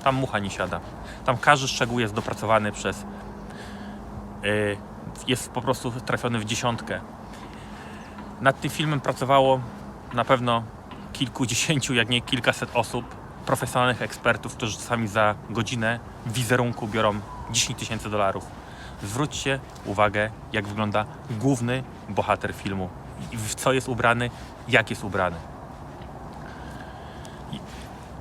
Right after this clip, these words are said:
czwarty film, o którym powiem, pewnie wiele osób, wielu osobom może się nie podobać.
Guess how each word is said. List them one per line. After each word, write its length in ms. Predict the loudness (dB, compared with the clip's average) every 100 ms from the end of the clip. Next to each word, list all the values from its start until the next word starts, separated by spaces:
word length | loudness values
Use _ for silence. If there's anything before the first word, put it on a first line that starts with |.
| -8
czwarty 480 | 4 8 10 8 2
film, 220 | 0 0
o 60 | 2
którym 240 | 2 0
powiem, 320 | 4 4 4
pewnie 360 | 2 0 2 -2 -4 -10 -12 -12 -10 -4
wiele 200 | 2 2
osób, 200 | 0 -4 -6 -10 -10 -10 -6
wielu 200 | 0 2
osobom 300 | 2 0 0
może 220 | 0 0
się 120 | -2 -4
nie 100 | -2
podobać. 520 | 0 0 0 -2